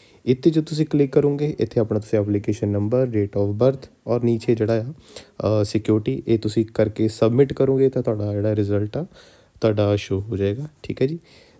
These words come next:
ਤਾਂ, ਅਹ, so ਸੰਦੀਪ ਸਿੰਘ ਕਲਾਸਿਸ ਵੱਲੋਂ ਸਾਰਿਆਂ ਨੂੰ ਬੈਸਟ ਵਿਸ਼ੇਸ, ਜਿਨ੍ਹਾਂ ਦਾ, ਅਹ, ਸਾਰਿਆਂ ਨੂੰ ਉਡੀਕ ਹੈ, ਹੁੰਦੀ ਆ ਜਦੋਂ ਅਸੀਂ ਕੋਈ ਪੇਪਰ ਦਿੰਦੇ ਹਾਂ ਕਿ ਉਹਦਾ ਰਿਜ਼ਲਟ ਆਊਟਪੁੱਟ ਸਾਡੀ ਕੀ ਆਈ ਆ। So ਜਿਨ੍ਹਾਂ ਦਾ ਕਲੀਅਰ ਹੋਵੇ ਉਹਨਾਂ ਨੂੰ ਬਹੁਤ ਬਹੁਤ ਮੁਬਾਰਕਾਂ, ਕੰਗ੍ਰੈਚੁਲੇਸ਼ਨਸ। ਔਰ ਜਿਨ੍ਹਾਂ ਦਾ ਨਹੀਂ ਵੀ ਹੋਇਆ,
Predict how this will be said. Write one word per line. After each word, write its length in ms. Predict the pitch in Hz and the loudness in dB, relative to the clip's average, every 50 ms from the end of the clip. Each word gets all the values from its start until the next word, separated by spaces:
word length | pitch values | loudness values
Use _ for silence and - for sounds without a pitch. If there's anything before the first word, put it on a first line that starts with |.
| _ _ - | _ _ 2
ਤਾਂ, 340 | 120 120 123 127 131 131 | 4 6 6 6 4 4
ਅਹ, 500 | - - 110 113 113 110 110 107 - - | 4 4 4 4 4 4 2 2 4 4
so 140 | 135 139 143 | 4 4 2
ਸੰਦੀਪ 320 | - - 117 113 113 113 110 | 0 -2 0 2 2 2 2
ਸਿੰਘ 180 | - 143 139 | 0 0 0
ਕਲਾਸਿਸ 360 | - 143 139 135 - 151 143 | 2 2 2 2 0 -2 -6
ਵੱਲੋਂ 200 | 143 147 147 151 | -4 -4 -4 -4
ਸਾਰਿਆਂ 540 | 151 - - - 104 104 104 104 113 131 143 | -4 -4 -2 0 0 2 2 2 2 2 2
ਨੂੰ 140 | 156 151 135 | 2 0 2
ਬੈਸਟ 300 | 120 110 104 - - 110 | 0 0 0 -2 -2 -4
ਵਿਸ਼ੇਸ, 460 | 113 113 - - 135 139 - - 131 | -4 -2 -2 -4 -6 -8 -6 -6 -6
ਜਿਨ੍ਹਾਂ 320 | 104 101 104 - 107 104 107 | -6 -6 -6 -4 -4 -2 0
ਦਾ, 380 | 120 117 117 120 123 123 - - | 0 0 0 0 -2 -2 -4 -2
ਅਹ, 420 | - 110 107 107 107 104 101 - - - | -2 0 0 2 2 2 0 0 -2 -6
ਸਾਰਿਆਂ 380 | - - - 117 113 113 123 127 | -10 -4 0 2 2 4 2 2
ਨੂੰ 160 | 127 131 127 - | 2 0 -2 -2
ਉਡੀਕ 300 | 113 110 110 107 110 110 - - | -2 0 0 0 0 0 -2 -2
ਹੈ, 100 | 104 107 | -2 -2
ਹੁੰਦੀ 360 | 101 110 110 107 104 113 120 117 | 0 0 0 0 2 4 4 4
ਆ 180 | 113 107 107 | 4 4 2
ਜਦੋਂ 220 | 104 104 101 104 101 | 0 0 -2 -2 -2
ਅਸੀਂ 160 | - 110 101 | -2 -4 -4
ਕੋਈ 180 | - 107 104 | -2 -2 -2
ਪੇਪਰ 320 | 104 107 104 101 - 101 101 | -2 -2 -4 -4 -4 -4 -4
ਦਿੰਦੇ 300 | 104 107 101 - 107 123 | -2 -2 -4 -2 -4 -4
ਹਾਂ 80 | 156 - - - - - - - - _ _ | -4 -6 -8 -14 -20 -20 -20 -20 -20 _ _
ਕਿ 100 | - - | -2 0
ਉਹਦਾ 180 | 113 110 110 107 | 2 4 4 4
ਰਿਜ਼ਲਟ 380 | 113 107 104 113 113 113 - 120 | 4 4 2 2 2 2 0 0
ਆਊਟਪੁੱਟ 400 | 110 110 107 - - 117 107 - | 0 0 -2 -2 -4 -4 -4 -2
ਸਾਡੀ 240 | - 110 104 101 | -2 -2 -2 -2
ਕੀ 240 | 98 - - 104 104 | -4 -4 -4 -2 0
ਆਈ 240 | 104 101 98 95 110 | 0 0 0 -2 -2
ਆ। 100 | 143 165 - - - - - - - - - 117 | -4 -6 -10 -14 -20 -20 -20 -16 -12 -4 -2 -2
So 60 | 107 | 0
ਜਿਨ੍ਹਾਂ 280 | 101 117 117 123 127 | 0 2 4 4 4
ਦਾ 220 | 123 127 135 135 127 | 4 4 4 4 2
ਕਲੀਅਰ 420 | 127 - - 117 110 117 127 123 | 0 -2 -2 0 4 4 4 4
ਹੋਵੇ 240 | 120 120 113 117 120 | 4 2 4 4 4
ਉਹਨਾਂ 200 | 113 110 107 107 | 4 2 0 0
ਨੂੰ 120 | 113 110 | -2 -2
ਬਹੁਤ 260 | 107 107 107 107 - - | -2 -2 -2 -2 -2 -2
ਬਹੁਤ 240 | 110 110 107 - 101 | -4 -4 -2 -2 -4
ਮੁਬਾਰਕਾਂ, 520 | 104 107 110 107 107 107 - - - 127 | -4 -2 -2 -2 -4 -4 -6 -10 -10 -8
ਕੰਗ੍ਰੈਚੁਲੇਸ਼ਨਸ। 880 | - - 107 107 110 101 - - 101 101 104 101 - - 147 170 - - - | -6 -6 -4 -4 -4 -4 -4 -2 -2 0 -2 0 0 -2 -2 -2 -2 0 2
ਔਰ 120 | 139 151 156 | 4 4 6
ਜਿਨ੍ਹਾਂ 280 | 139 139 139 156 156 | 6 4 4 4 6
ਦਾ 100 | 156 175 | 6 4
ਨਹੀਂ 320 | 156 127 113 110 120 147 147 | 4 6 4 4 4 4 4
ਵੀ 140 | 151 147 139 | 2 2 2
ਹੋਇਆ, 280 | 135 131 139 165 247 | 2 2 2 2 0